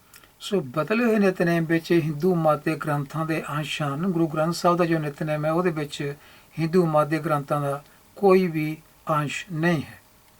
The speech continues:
ਤੋ ਇਹ ਨਿਤਨੇਮ ਜਿਹੜਾ ਹੈ, ਸ਼੍ਰੋਮਣੀ ਕਮੇਟੀ ਨੇ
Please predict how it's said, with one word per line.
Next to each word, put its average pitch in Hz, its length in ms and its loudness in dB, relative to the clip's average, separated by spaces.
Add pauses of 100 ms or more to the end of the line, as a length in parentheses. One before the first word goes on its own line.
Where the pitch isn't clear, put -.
(1400)
ਤੋ - 140 -10
ਇਹ 226 180 0
ਨਿਤਨੇਮ 190 400 2
ਜਿਹੜਾ 185 220 6
ਹੈ, 175 100 4
ਸ਼੍ਰੋਮਣੀ 170 340 0
ਕਮੇਟੀ 160 380 -2
ਨੇ 156 360 0